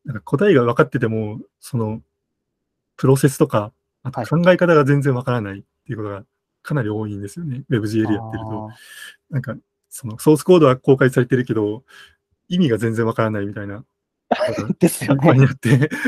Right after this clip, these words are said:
Speaker 2: ですよね。
Speaker 1: そうなんですよね。やっぱりそこには、
Speaker 2: なんかフラッ-、はい。
Speaker 1: そうですね、
Speaker 2: あ、どうぞ。
Speaker 1: 自分の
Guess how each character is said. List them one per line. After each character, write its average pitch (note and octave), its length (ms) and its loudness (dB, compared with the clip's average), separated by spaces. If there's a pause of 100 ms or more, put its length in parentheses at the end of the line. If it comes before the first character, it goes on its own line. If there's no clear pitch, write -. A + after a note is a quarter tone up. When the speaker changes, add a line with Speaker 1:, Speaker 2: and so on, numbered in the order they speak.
Speaker 2:
で G3+ 100 2
す - 140 -4
よ B3 160 4
ね。 - 240 -4 (160)
Speaker 1:
そ D#3 160 -4
う A2+ 100 -2
な A#2 100 -8
ん - 20 -6
で G2+ 40 -10
す - 100 -20
よ A2+ 80 -8
ね。 G2+ 120 -12 (760)
や - 80 -14
っ - 20 -8
ぱ E3+ 60 0
り C#3+ 40 -2
そ D3 100 -6
こ D3+ 120 4
に D#3 160 0
は、 B2+ 140 -4
Speaker 2:
な F3+ 40 -12
ん A#3 40 -16
か - 20 -
フ - 60 -20
ラ A2+ 60 -10
ッ-、 G#2+ 40 -8
は - 20 -16
い。 G2 40 -16
Speaker 1:
そ A2 140 -10
う A2+ 40 -10
で - 40 -16
す - 80 -10
ね、 B2 60 -6
Speaker 2:
あ、 A#2+ 40 -6
ど A#2 40 -8
う A2 40 -12
ぞ。 B2 40 0
Speaker 1:
自 B2+ 60 0
分 B2+ 140 2
の C3 120 4